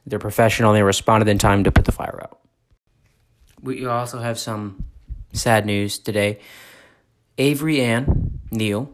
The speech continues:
Avery Ann Neal, you may have heard of her in the news. Uh, she's a five-year-old girl. She's from Raleigh. Um, she was diagnosed with an inoperable brain tumor.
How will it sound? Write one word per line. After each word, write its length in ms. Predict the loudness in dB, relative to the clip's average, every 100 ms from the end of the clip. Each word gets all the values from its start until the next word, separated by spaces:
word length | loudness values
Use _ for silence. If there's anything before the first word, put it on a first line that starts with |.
| -14
Avery 240 | -10 -6 -4
Ann 160 | -2
Neal, 260 | -2 -4 -8 _ _ _ _ -8
you 40 |
may 120 | -4
have 160 | -2 -2
heard 180 | -4 -4
of 120 | -4
her 80 | -2
in 100 | -2
the 80 |
news. 440 | -2 -2 -4 -6 -8
Uh, 160 | -10
she's 200 | -8 -8
a 40 | -8
five-year-old 600 | -2 -2 0 -2 -4 -2
girl. 240 | -2 -2
She's 200 | -2 -4
from 220 | -2 0
Raleigh. 420 | 2 2 -2 -10 -18 _ _ _ _ _ _ -14
Um, 240 | -10 -6
she 320 | -6 -4 -2
was 200 | 0 -2
diagnosed 560 | 2 2 2 0 0 -2
with 120 | -4
an 80 | -2
inoperable 840 | -2 -2 0 2 2 2 0 -4 -2
brain 340 | 2 2 0
tumor. 420 | -4 -6 -8 -10